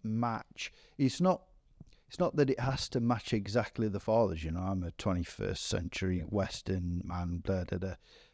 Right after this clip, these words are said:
Speaker 1: Um, however, uh, certain streams of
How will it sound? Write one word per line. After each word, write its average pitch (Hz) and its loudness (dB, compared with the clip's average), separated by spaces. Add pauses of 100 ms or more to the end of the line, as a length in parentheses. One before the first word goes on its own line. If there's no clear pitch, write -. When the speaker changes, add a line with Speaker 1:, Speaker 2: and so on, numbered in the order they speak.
(120)
Speaker 1:
Um, 98 0 (340)
however, 107 2 (260)
uh, 95 -2
certain 95 -2
streams 98 0
of 92 -2